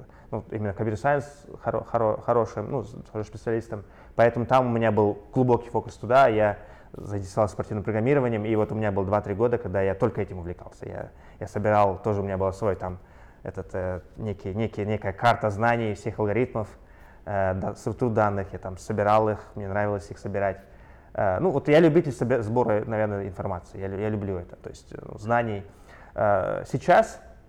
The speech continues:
наверное, с десят, с две тысячи десятого года я увлекаюсь стартапами, и вот все, что с этим связано,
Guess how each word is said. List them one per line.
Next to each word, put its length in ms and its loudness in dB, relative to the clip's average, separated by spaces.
наверное, 240 4
с 20 -2
десят, 320 6
с 80 -4
две 120 -2
тысячи 200 -2
десятого 360 4
года 200 4
я 260 6
увлекаюсь 380 0
стартапами, 680 0
и 160 -6
вот 160 -4
все, 140 -2
что 120 -6
с 40 -8
этим 140 -8
связано, 500 4